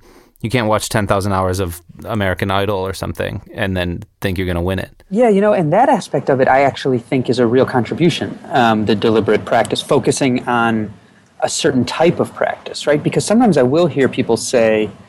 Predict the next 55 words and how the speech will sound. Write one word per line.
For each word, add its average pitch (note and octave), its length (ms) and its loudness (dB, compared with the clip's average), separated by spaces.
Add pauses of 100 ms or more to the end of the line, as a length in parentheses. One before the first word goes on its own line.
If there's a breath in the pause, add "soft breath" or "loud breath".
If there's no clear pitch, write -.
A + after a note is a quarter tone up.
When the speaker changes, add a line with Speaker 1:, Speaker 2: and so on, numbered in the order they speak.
(320 loud breath)
Speaker 2:
you D3 80 -4
know, C3+ 80 4
"Well, B2 400 6
I A2+ 140 4
could, A2 240 -6 (200)
I A#2+ 160 2
could G#2 480 -2 (160)
run G#2+ 300 2
or G2+ 160 0
I G#2 160 4
could G2 380 -4
golf. G2 420 2 (100)
You A#2 180 -8
know, G2 80 -4
I've A2 260 2
done G#2+ 440 0
this A#2+ 300 -2
many G#2 220 0
hours G2 320 2
and G#2 100 -4
I A#2+ 140 2
haven't G#2 300 2
gotten G2+ 200 -2
to G#2+ 80 -4
the G#2+ 80 -4
pros." - 320 -6
And - 60 -6
you're E3 80 2
like, F3 120 2
"Yeah, A3+ 140 4
but G3 140 2 (420 loud breath)
you're, G#3 140 4
like, G#3+ 120 4
going E3+ 220 4
to D#3+ 80 4
the C#3+ 80 4
driving B2+ 320 2
range A#2+ 200 0
and G#2 60 -14
sort B2+ 140 -4
of A#2+ 60 -4
swatting A#2 560 0
balls. G#2 360 2
You're C#3 80 -4
not C#3+ 160 0
trying B2+ 220 -4
to B2+ 80 0
identify A#2 520 0
your A2 160 0
weaknesses G#2+ 600 -4
and G2+ 160 -6
work A#2+ 260 2
on A2 200 2
them G2+ 340 0
and, G2 220 -4